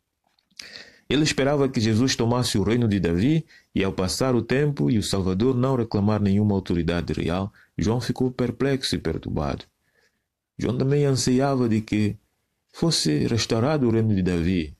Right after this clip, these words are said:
fosse expulso os colonos romanos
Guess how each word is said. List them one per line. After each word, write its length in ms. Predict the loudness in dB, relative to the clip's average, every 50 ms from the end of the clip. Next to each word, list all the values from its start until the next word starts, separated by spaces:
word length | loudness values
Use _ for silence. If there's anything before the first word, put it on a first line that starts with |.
| _ _ _ _ _ _ _ _ _ _
fosse 300 | -6 -2 -2 0 0 0
expulso 760 | 0 -2 -2 0 0 2 2 2 0 -2 -4 -4 -4 -6 -8 -12 _ _ _ _ _
os 160 | -4 -4 -4 -2
colonos 540 | -2 0 2 2 2 2 2 2 0 0
romanos 920 | 0 0 0 0 0 0 0 0 -2 -4 -6 -8 -12 -14 -14 -16 -18 -20